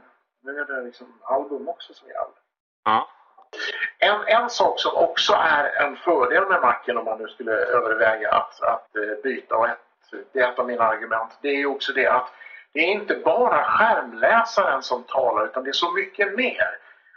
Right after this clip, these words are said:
Speaker 1: Till exempel Audium kan få oss att läsa upp inkommande chattmeddelanden.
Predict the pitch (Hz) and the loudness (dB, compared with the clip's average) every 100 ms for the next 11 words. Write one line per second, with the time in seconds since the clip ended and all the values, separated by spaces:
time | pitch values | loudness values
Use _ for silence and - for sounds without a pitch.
0 | _ 160 165 208 202 196 - - 202 240 | _ -4 2 2 2 -2 0 2 4 4
1 | 240 - 120 240 - _ _ _ _ _ | 4 0 -2 -8 -16 _ _ _ _ _
2 | _ - 180 - - 160 156 135 - - | _ 4 4 2 -4 0 0 0 0 0
3 | 175 151 139 - - - - - - - | 2 2 4 0 2 0 -2 -10 -14 -4
4 | 196 131 - 143 131 127 123 120 113 - | -2 -2 -2 0 2 2 2 0 0 -6
5 | _ - 147 - 123 123 175 226 - | _ 0 0 -2 -4 0 2 2 0